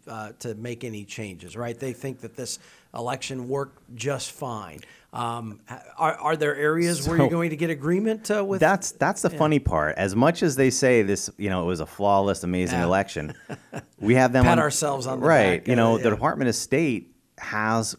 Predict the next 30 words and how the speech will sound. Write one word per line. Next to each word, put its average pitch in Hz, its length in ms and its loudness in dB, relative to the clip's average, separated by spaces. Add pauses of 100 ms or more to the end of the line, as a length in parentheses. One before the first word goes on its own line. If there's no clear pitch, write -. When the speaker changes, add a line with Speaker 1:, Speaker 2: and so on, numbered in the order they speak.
(100)
Speaker 2:
requests 104 520 0
for 101 180 0
changes. 71 720 -4 (720)
Um, 95 240 2
the 101 60 -4
county 139 280 2
commissioners 135 720 -2 (320)
desperately 117 580 0
want 76 260 -6
changes. 131 600 -10
Speaker 1:
Mm-hmm. 143 80 -12 (240)
Speaker 2:
Uh, 95 320 0
I 127 120 2
have, 120 300 2
like, 90 260 -4
the 95 100 -4 (260)
reports 104 460 0
loaded 104 420 2
with 85 140 -4
stakeholder 107 520 0
groups 85 300 -2
and 87 120 -2
individuals, 82 520 -2
everything 104 340 0
from 85 140 -8
elections 95 520 0
directors, 117 600 0 (440)
um, 80 460 0
to, 80 280 -2
to 76 340 -4